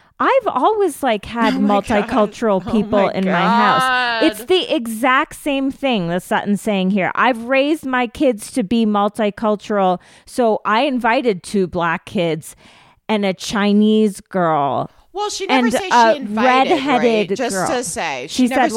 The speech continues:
Speaker 1: what?
Speaker 2: she, she, I don't think she ever said she invited.
Speaker 1: No, but she said, "I'm looking at them in the jacuzzi together and saying, 'This is what it should be.'" So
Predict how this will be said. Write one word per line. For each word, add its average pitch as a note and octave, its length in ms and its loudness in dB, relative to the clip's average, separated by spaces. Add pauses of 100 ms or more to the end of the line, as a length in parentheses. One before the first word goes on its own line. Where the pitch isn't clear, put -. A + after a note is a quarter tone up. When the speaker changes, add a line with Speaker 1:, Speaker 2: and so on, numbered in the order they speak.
(100)
Speaker 1:
what? G#3+ 100 0
Speaker 2:
she, A#3+ 180 -10 (420)
she, - 220 -12
I A#3 80 -4
don't F4+ 160 -6
think F4 140 -8
she - 100 -6
ever C4 160 -6
said A3 220 -10
she G3 160 -10
invited. D3 880 -12 (180)
Speaker 1:
No, D4 160 2
but C4 240 -2
she D#4 160 -4
said, D4 360 -2 (120)
"I'm B3 260 0
looking C#4+ 380 0
at - 160 -2
them A3+ 240 0
in G#3+ 180 0
the G3 80 0
jacuzzi A3 720 -2
together F3 460 -2
and E3+ 180 -4
saying, F3 360 -4
'This C#4+ 240 -2
is D#4 140 -4
what B3+ 160 0
it - 120 -6
should F#3+ 260 -6
be.'" C#3+ 220 -8
So A#3+ 280 0